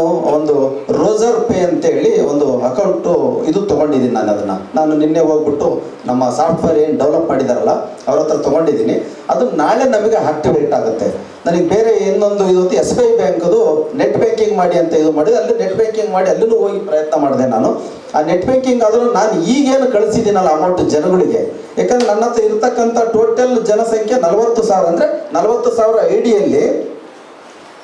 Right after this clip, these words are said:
ಇಪ್ಪತ್ತು ಸಾವಿರ ಜನಕ್ಕೆ ನಾನು ಪೇಮೆಂಟ್ ಮಾಡಿದ್ದೀನಿ. ಹಾಗಾಗಿ ಆ ನಂದು ಏನು ಟಾರ್ಗೆಟ್ ಏನಿದೆ ಎಲ್ಲ ಕ್ಲೋಸ್ ಆಗಿದೆ, ಪೇಮೆಂಟ್ ಮಾಡಕ್ ಆಗ್ತಾನೆ ಇಲ್ಲ.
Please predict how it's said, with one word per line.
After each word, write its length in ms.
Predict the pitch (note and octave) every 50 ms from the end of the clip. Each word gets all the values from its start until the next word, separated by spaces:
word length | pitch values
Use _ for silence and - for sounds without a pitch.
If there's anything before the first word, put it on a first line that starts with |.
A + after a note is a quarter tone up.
| - -
ಇಪ್ಪತ್ತು 500 | F#3 F#3+ - - C4+ C4+ C4 - C4 -
ಸಾವಿರ 400 | - A3 A3 A#3+ B3 B3+ C4 B3
ಜನಕ್ಕೆ 300 | A#3+ B3 B3+ B3 - C4
ನಾನು 160 | A3+ G#3+ -
ಪೇಮೆಂಟ್ 360 | - G3 F#3 F3+ F3 E3 D3
ಮಾಡಿದ್ದೀನಿ. 500 | C#3 C3 B2 - - - G2 - - - - - - - - - - - - - - - - - - - - - - - - - -
ಹಾಗಾಗಿ 540 | - E3+ A3+ C4+ B3+ B3+ A3+ A3+ B3 C4 A3+
ಆ 400 | - - F#3 F#3 F#3 F#3 - F#3+
ನಂದು 180 | G#3 G#3 G#3
ಏನು 280 | G3+ G#3 G#3 G3+ F3+ F3
ಟಾರ್ಗೆಟ್ 460 | E3 - - B3 C4 C4 C4+ B3+ A#3+
ಏನಿದೆ 240 | A#3+ A3+ A3+ A3 G3+
ಎಲ್ಲ 240 | G3 - A3+ B3+ -
ಕ್ಲೋಸ್ 320 | - A3 G#3 G#3 G#3 G3+
ಆಗಿದೆ, 220 | F3+ F3+ G3+ A#3 B3
ಪೇಮೆಂಟ್ 420 | - G3+ G3+ G#3 A3+ A3+ A#3 -
ಮಾಡಕ್ 240 | - - G3+ G3+ -
ಆಗ್ತಾನೆ 400 | D#3+ E3+ E3 - G3+ G3 F#3 E3+
ಇಲ್ಲ. 160 | D#3 -